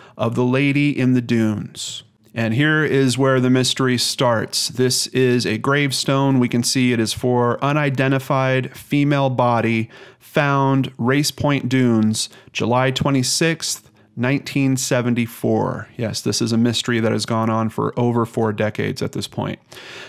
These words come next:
Uh, here, this is a computer composite sketch based off her skull of what she may have looked like.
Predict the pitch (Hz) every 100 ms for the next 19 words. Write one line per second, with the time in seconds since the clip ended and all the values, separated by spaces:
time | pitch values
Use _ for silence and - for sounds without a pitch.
0 | - 127 127 127 196 202 196 190 - 143
1 | 180 - 180 190 - 143 131 127 - 165
2 | 165 151 123 135 139 135 - - 120 117
3 | 110 - 113 127 135 - - 123 120 120
4 | - - 120 101 - - 127 123 139 160
5 | - - - _ 120 117 110 82 117 131
6 | - - 127 117 120 127 135 - - 123
7 | 113 117 123 131 131 143 -